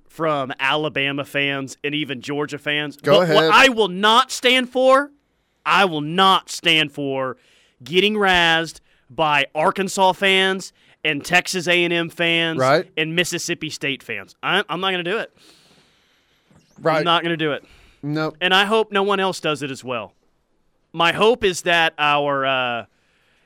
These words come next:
Speaker 1: average number of fights, uh, in a year, uh, up significantly while in the S E C.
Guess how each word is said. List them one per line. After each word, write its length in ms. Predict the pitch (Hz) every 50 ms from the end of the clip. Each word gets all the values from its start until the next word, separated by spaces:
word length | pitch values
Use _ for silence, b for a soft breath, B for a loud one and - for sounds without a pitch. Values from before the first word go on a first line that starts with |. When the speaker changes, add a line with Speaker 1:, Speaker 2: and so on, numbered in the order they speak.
| _ _ -
Speaker 1:
average 480 | 160 165 170 196 185 190 208 196 - -
number 300 | 170 185 190 190 190 175
of 100 | 147 -
fights, 720 | - - 180 160 165 180 202 - - - - - - - _ _ _ _ _ _ _ _ _ _ _ _ _ _ _ -
uh, 240 | 160 151 143 143 143 143
in 200 | 180 185 185 185
a 40 |
year, 520 | 175 160 160 175 180 196 208 220 226 220 _ _ -
uh, 380 | 151 147 139 135 135 131 127 127 -
up 200 | - 160 151 -
significantly 720 | - - - 113 123 156 151 - 139 - 135 - - 127 120
while 240 | 113 123 127 127 127
in 100 | 123 120
the 140 | 120 120 120
S 180 | 113 - -
E 80 | 117 107
C. 300 | - - 110 98 87 82